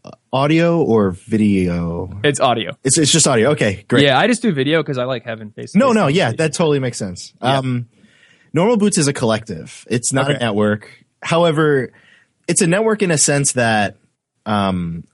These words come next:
Speaker 1: Normal Boots is another venue for revenue, um, generally high
Speaker 2: Hmm.
Speaker 1: revenue because it's all first party stuff.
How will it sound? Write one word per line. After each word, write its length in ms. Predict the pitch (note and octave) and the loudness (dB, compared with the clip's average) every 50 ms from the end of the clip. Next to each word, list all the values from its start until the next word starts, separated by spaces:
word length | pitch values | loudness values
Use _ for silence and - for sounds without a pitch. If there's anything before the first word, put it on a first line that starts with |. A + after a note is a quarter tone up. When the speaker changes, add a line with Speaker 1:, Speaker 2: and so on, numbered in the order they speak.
| _ _ _ _ _ _ - | _ _ _ _ _ _ -2
Speaker 1:
Normal 240 | A#2+ C#3+ D3+ D3+ | 0 0 0 2
Boots 200 | C#3+ D#3+ D3+ - | 2 0 0 2
is 100 | D3 A#2+ | 0 2
another 340 | B2+ A2+ A2 A2+ A#2 C3 C#3 | 2 2 2 2 2 2 0
venue 540 | C3 C#3 C3+ C#3 D3 D3+ D#3+ F3 F3+ F#3 F#3 - | 0 0 2 2 2 2 2 2 2 0 -2 -6
for 720 | - - - - D3+ C#3+ D#3 E3 E3 E3 E3 E3+ E3 - | -10 -14 -6 -2 0 2 2 2 2 2 2 0 0 -2
revenue, 600 | - A#2 A2 A#2 B2+ C#3+ E3 F#3 G3+ A3+ B3 A#3+ A3+ _ _ _ _ _ _ _ _ _ - | -2 0 0 0 2 2 2 2 2 2 0 -2 -6 _ _ _ _ _ _ _ _ _ -4
um, 520 | - G2+ G2+ G2+ G2 F#2+ F#2+ F2+ F2 F2+ F2+ | -2 0 2 2 2 0 0 0 -2 -4 -2
generally 380 | - - C#3+ C#3 C#3 C3+ B2+ A#2 | -2 0 2 2 2 2 2 2
high 200 | G#2 A2+ A2 A2 | 2 2 2 2
Speaker 2:
Hmm. 60 | A2 | 2
Speaker 1:
revenue 320 | A2+ A2+ A#2+ B2 B2 B2+ A#2 | 2 2 0 -2 -2 0 0
because 320 | A#2 G#2 - B2+ G#2+ F2+ | 0 0 0 0 0 0
it's 120 | G2+ - - | -2 -2 0
all 140 | G#2+ G#2 | -2 -2
first 260 | G2 - G#2 G2 - - | -2 -2 -4 -4 -4 -2
party 240 | - G#2 F#2 F2+ F2 | -2 -2 -2 -2 -2
stuff. 580 | - - - E2+ G2 D3 - - - - - | -4 -4 -4 -4 -4 -4 -6 -10 -18 -20 -20